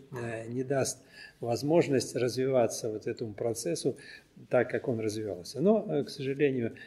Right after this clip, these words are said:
э, не остановился русский человек, и это предательство привело к тому, к чему оно привело. И именно поэтому он назвал гадостью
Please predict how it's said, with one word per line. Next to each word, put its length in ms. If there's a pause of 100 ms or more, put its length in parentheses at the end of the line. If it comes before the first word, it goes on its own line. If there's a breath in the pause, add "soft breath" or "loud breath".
(260 loud breath)
э, 200
не 260
остановился 800 (320 loud breath)
русский 360
человек, 520
и 60
это 220
предательство 720
привело 500
к 160
тому, 360 (320 loud breath)
к 60
чему 320
оно 180
привело. 420 (760 loud breath)
И 120 (120)
именно 300
поэтому 840 (180)
он 220
назвал 500
гадостью 960